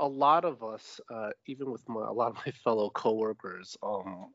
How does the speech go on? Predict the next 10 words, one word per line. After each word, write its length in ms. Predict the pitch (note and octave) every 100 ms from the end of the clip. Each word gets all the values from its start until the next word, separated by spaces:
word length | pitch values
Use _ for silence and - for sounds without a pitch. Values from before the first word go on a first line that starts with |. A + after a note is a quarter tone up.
| _
a 100 | B2+
lot 260 | B2 D3 F3
of 100 | C#3
us 180 | A#2+ -
really, 420 | A#2+ A#2 G#2+ G2
uh, 220 | E2+ E2
started 360 | - - G2+ E2
with 140 | -
music. 540 | F2 F2 E2+ D2+ - - -
Um, 420 | G2 E2 D#2+ C#2